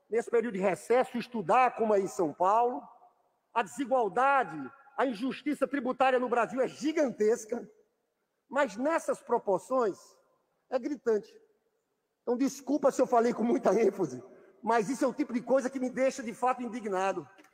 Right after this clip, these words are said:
Jorge Paulo Lema não precisa disso, Jorge Mol não precisa disso, a Dulce Bueno não precisa disso, Armínio Fraga não precisa disso. Quem precisa no Rio de Janeiro são os servidores. Quem precisa no Rio de Janeiro é o povo que tá passando fome nas ruas.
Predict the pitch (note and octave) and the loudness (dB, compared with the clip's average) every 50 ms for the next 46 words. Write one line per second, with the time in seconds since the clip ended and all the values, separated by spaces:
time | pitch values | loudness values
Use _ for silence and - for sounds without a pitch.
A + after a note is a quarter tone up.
0 | _ - - - - - B3+ B3+ A#3+ B3 - C4 B3+ A#3+ A#3 A3 A#3+ A#3+ A#3+ A#3+ | _ -20 -18 -8 -2 0 0 0 0 0 0 2 2 4 2 2 2 2 2 2
1 | A#3 A#3 A3 A3+ G#3 - - G3+ F3+ G#3 D#3+ D#3+ A3+ A#3+ A#3 - - F3 D3+ G#3 | 2 0 -2 -4 -6 -10 -8 -4 -4 -4 -4 -4 -4 -6 -6 -8 -8 -6 -2 -2
2 | A#3 G#3+ F3+ G#3+ G#3 A3+ A3 G#3+ A#3 A3 - - - G3+ F3+ F#3+ E3 D3+ G#3 A3 | -2 -2 -2 0 0 0 0 0 -2 -4 -6 -8 -6 -2 0 0 0 -2 -4 -6
3 | A3+ A3+ - _ _ _ _ _ _ _ _ _ _ _ _ _ _ _ _ _ | -6 -8 -10 _ _ _ _ _ _ _ _ _ _ _ _ _ _ _ _ _
4 | _ - G#3+ G#3+ G#3 B3+ C4+ C4+ B3 - G3 G3+ B3+ B3 B3 A#3+ B3+ C#4 C4 - | _ -6 -6 -4 -4 -2 -4 -4 -4 -4 0 4 4 6 6 6 4 4 2 0
5 | - - A#3+ F#3 G#3+ F3+ D#3 G#3+ A#3+ A#3+ A#3+ - - _ _ _ _ _ _ _ | -8 -8 -4 -4 -4 -4 -4 -6 -10 -10 -12 -14 -18 _ _ _ _ _ _ _
6 | - B3 A3 A3 A#3 C4+ C#4 B3+ F#3 - - C4 C#4 C#4 A3 A#3+ C#4 C#4+ C4+ - | 2 2 4 4 4 2 2 0 0 4 6 6 8 8 6 4 2 2 -2 -4
7 | - - B3 G#3+ A3+ E3 F3+ A#3 B3 A3+ - - - - - _ _ _ _ _ | -8 -8 -6 -4 -4 -4 -6 -8 -10 -12 -14 -20 -20 -20 -20 _ _ _ _ _
8 | _ _ _ - C4+ C4+ - C4 C4+ B3 - - E4 D4+ C4+ D4 C#4 C4+ B3+ C4+ | _ _ _ -10 -8 -8 -6 -6 -6 -6 -2 -2 0 0 2 2 2 2 0 0
9 | C4 - C4 B3+ C4 C#4 C4 B3+ - D4 C4 - - C4+ G#3+ A#3 E3+ G3 G#3+ G#3+ | 0 0 0 4 4 4 4 2 0 -2 -2 -2 -4 -4 -4 -2 0 2 2 2
10 | G3 E3 - - - - - - - _ _ _ _ _ - D4+ D4+ D4+ D4 C#4+ | 2 0 -4 -14 -20 -20 -20 -20 -20 _ _ _ _ _ -2 -2 -2 0 -2 -4
11 | - - F4+ D#4 C#4 D4+ D4+ D4 C4+ F#3+ C#4 C4+ C#4+ D4 C#4+ C#4 D4 C#4+ D4 D4 | -2 0 0 0 2 2 2 2 2 0 0 2 2 4 2 2 2 2 2 2
12 | C#4+ D4 - - C4 - C4+ B3 - D4+ B3+ B3 - - C#4 C4+ B3+ C4 A#3+ F#3 | 2 2 0 -2 0 2 2 0 2 0 0 0 2 2 0 0 0 0 -2 -4
13 | - - A#3 C4 A3+ F#3+ | -4 -6 -6 -6 -6 -6